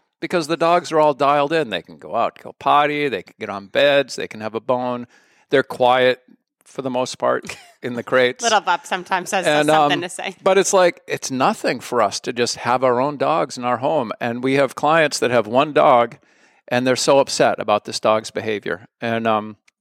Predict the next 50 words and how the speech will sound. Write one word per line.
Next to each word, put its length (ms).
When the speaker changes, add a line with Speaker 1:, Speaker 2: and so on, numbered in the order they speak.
Speaker 1:
I 80
think 140
it 60
comes 240
back 280
to 120
acceptance. 680
It's 80
Speaker 2:
Yeah. 120
Speaker 1:
like, 200
you're 240
mad 400
because 300
this 180
isn't 240
what 240
you 160
want. 540
Speaker 2:
Yeah. 260
Speaker 1:
Well, 340
m-, 180
I'm 140
sure 320
it's 180
not, 320
but 140
you 120
can 200
work 300
and 120
make 200
that 180
situation 680
better. 340
Speaker 2:
And 180
Speaker 1:
And 80
Speaker 2:
I'm 80
Speaker 1:
that's 260
Speaker 2:
gonna 140
say 260
also, 520
take 220
that 140
a 60
step 240
farther, 320
the 100
lesson 340
being 200
acceptance. 580